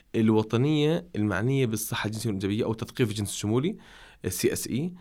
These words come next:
آم، بالأردن بالتعاون مع ال-، المجلس ال-، الأعلى للسكان، وبالتعاون كمان مع ال يو إن إف إيه أو صندوق أمم المتحدة ال-، ال-، صندوق أمم المتحدة السكان.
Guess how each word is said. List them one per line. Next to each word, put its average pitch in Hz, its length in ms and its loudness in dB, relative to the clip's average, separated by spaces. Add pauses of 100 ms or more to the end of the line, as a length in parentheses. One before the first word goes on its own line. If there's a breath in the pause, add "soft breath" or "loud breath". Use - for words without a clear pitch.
(360 loud breath)
آم، 92 840 2
بالأردن 117 380 0
بالتعاون 107 380 0
مع 92 160 2
ال-، 92 200 -2
المجلس 95 560 0
ال-، 90 220 -2
الأعلى 90 440 2
للسكان، 120 760 0 (120)
وبالتعاون 98 540 0
كمان 101 300 0
مع 92 220 2
ال 95 220 -2
يو 98 100 4
إن 95 80 0
إف 90 160 -6
إيه 82 180 -2
أو 92 80 -4
صندوق 107 320 -4
أمم 107 80 0
المتحدة 92 420 -4
ال-، 71 300 -8
ال-، 73 580 -6 (140)
صندوق 101 280 -8
أمم 101 80 -2
المتحدة 98 480 -6 (320 loud breath)
السكان. - 400 -4